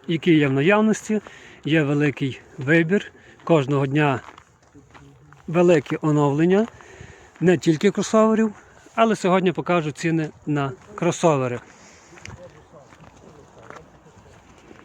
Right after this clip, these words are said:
Компанія знаходиться за адресою місто Івано-Франківськ, село Чернігів, вулиця Надвірнянська, два Б.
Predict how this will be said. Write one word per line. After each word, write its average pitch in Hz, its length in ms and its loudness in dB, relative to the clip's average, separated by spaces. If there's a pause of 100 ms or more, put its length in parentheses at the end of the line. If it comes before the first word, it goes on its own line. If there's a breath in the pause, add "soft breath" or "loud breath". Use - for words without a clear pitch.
(180)
Компанія 190 600 4
знаходиться 160 720 2
за 170 200 2
адресою 160 480 0
місто 160 280 2
Івано-Франківськ, 151 920 -2
село 156 420 -2
Чернігів, 143 460 -2
вулиця 147 340 -2
Надвірнянська, 139 600 -4
два 127 260 -4
Б. 135 380 -2